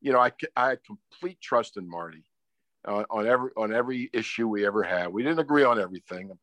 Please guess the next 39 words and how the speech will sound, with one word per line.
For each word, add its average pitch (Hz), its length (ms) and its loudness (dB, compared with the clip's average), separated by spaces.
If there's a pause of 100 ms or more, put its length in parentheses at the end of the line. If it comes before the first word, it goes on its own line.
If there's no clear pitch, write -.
(420)
particularly 147 400 2
on 117 120 2
personnel 120 560 2
and 107 80 -2
the 98 60 -6
draft. 127 420 2
And 107 80 -16 (340)
he 214 120 -12
had 233 180 2
the 143 80 -4
final 135 400 0
say. 113 400 -6
I, 113 280 -4
I 135 140 -4
had, 127 200 -6 (360)
first 185 200 -4
of 123 100 -4
all, 110 220 0 (380)
I 151 100 4
didn't 131 160 0
have 131 140 4
a 117 60 -10
contract - 520 -12
with 98 120 -6
Art. 98 160 -2
I 104 80 -4
had 110 100 -6
a 95 80 -4
handshake. 101 480 -8 (760)
Uh, 101 360 0 (100)
and 107 180 -4
I 113 140 4
got 120 180 0
overruled 113 480 2
in 98 60 -8
a - 40 -10
few 107 220 -6
drafts, 95 520 2
but 110 180 4